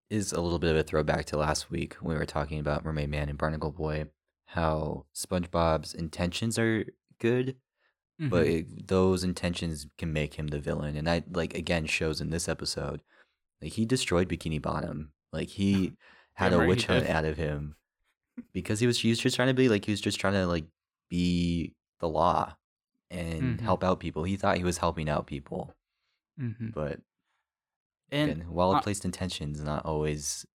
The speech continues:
Speaker 1: are good.
Speaker 2: So I'm gonna flip the switch here,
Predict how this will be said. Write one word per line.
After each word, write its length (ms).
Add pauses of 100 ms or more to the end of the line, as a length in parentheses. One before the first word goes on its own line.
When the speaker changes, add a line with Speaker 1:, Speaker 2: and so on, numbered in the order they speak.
(220)
Speaker 1:
are 140
good. 380 (1500)
Speaker 2:
So 300
I'm 140
gonna 160
flip 260
the 100
switch 300
here, 280